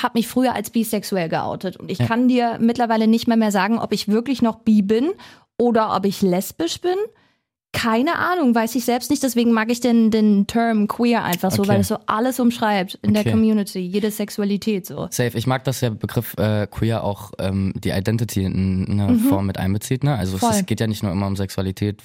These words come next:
Speaker 1: Das stimmt.
Speaker 2: was, äh, du, zu was du attracted bist,
Speaker 1: Mhm.
Speaker 2: sondern es ist natürlich auch so ein bisschen,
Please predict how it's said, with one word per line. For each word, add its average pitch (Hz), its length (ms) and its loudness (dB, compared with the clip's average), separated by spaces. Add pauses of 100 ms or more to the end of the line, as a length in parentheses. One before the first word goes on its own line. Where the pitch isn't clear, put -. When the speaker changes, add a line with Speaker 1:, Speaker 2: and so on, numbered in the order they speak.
Speaker 1:
Das 233 140 -2
stimmt. 226 180 0
Speaker 2:
was, 98 220 -2
äh, - 200 -6
du, 95 220 -4 (240)
zu - 100 -10
was 98 140 -4
du - 60 -4
attracted 110 400 -4
bist, 127 280 -6
Speaker 1:
Mhm. 214 300 2
Speaker 2:
sondern 101 180 -4
es 98 80 -6
ist - 140 -10
natürlich 101 380 -4
auch 95 100 -2
so 95 140 -4
ein - 20 -6
bisschen, 98 480 -2